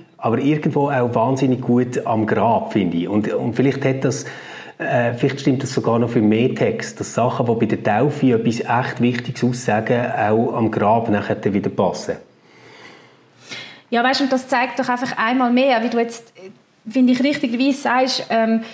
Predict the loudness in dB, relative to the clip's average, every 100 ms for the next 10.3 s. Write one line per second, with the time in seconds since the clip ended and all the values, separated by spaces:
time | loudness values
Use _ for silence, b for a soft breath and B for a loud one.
0 | B -6 -2 0 0 0 0 -2 0 -2
1 | -2 -2 0 0 0 0 0 -2 -2 0
2 | -2 0 0 2 2 0 2 2 2 2
3 | 0 -2 -2 -2 -4 0 2 2 0 0
4 | 0 2 0 2 0 -2 B B B -2
5 | 0 2 0 0 0 0 0 0 -2 -2
6 | -4 -4 -6 -2 -2 0 0 0 0 0
7 | -2 -2 -2 0 2 2 4 2 0 0
8 | -8 B B B -6 0 0 0 0 0
9 | 2 0 0 -2 0 0 0 0 -2 -2
10 | 0 0 0